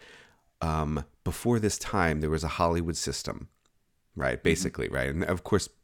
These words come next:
Speaker 1: there were films being made outside of Hollywood, but they all followed the same kind of rules and way of doing things. And it was, it was the product-, basically the production company, right, made the film.
Speaker 2: Yeah.
Speaker 1: Or, you know, uh, the studio made the film.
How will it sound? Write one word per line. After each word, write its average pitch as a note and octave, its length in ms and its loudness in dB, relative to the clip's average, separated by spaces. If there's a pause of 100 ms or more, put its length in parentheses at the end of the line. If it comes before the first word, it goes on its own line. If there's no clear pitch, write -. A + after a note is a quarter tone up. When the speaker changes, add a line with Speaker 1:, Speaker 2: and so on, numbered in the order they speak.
(100)
Speaker 1:
there F2+ 140 4
were D#2 80 2
films D#2 260 0
being C#2+ 160 -2
made C2+ 220 -4
outside C#2+ 280 -4
of C2+ 80 -10
Hollywood, C2+ 400 -4
but - 120 -6
they F2+ 100 4
all C3 140 4
followed G#2 320 6
the F2 80 0
same F2 320 0
kind F2 200 -2
of D#2 200 -6
rules A#2 420 2 (480)
and E2+ 160 0
way F2+ 180 6
of D#2+ 160 2
doing D#2 280 0
things. - 420 -8 (320)
And F2+ 160 4
it F2+ 140 2
was, E2 400 2 (760)
it F#2 160 4
was E2 200 0
the F#2 120 4
product-, F2 680 2
basically E2+ 340 -2
the E2 100 2
production D#2 560 0
company, G1+ 600 -8 (120)
right, D2 340 -2
made E2+ 440 0
the D2+ 120 0
film. C2 320 -6
Speaker 2:
Yeah. D#2 180 -2 (120)
Speaker 1:
Or, C#2+ 80 -6 (260)
you D2+ 120 -6
know, B1 140 -8 (540)
uh, D#2+ 200 0
the D#2 160 -4
studio F2 680 2
made D#2 380 -2
the D2+ 100 -4
film. A1+ 440 -6